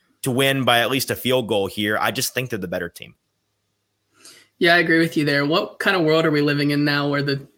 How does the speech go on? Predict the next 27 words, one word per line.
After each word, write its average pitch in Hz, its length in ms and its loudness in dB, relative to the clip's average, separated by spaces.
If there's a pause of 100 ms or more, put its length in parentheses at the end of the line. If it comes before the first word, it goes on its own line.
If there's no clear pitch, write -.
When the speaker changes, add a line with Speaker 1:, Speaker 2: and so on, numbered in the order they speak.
Speaker 2:
Jaguars 151 640 2
are 151 60 2
better 156 240 4
than 143 120 2
the 147 80 0
Colts? 147 600 -2 (340)
We're 165 120 -2
entering 190 420 2
a 175 40 2
new 180 260 4
era 151 400 4
here. 143 500 0
Speaker 1:
I, 135 140 2
I - 20 4
know, 131 280 4
we 120 140 2
are, 120 240 4
and 117 140 2
I 120 120 4
don't 131 200 0
hate 117 180 -2
it, 92 140 -4
frankly, 113 380 -4
'cause 95 100 -14
it's 104 140 -8
really 104 220 -4
funny 80 360 -12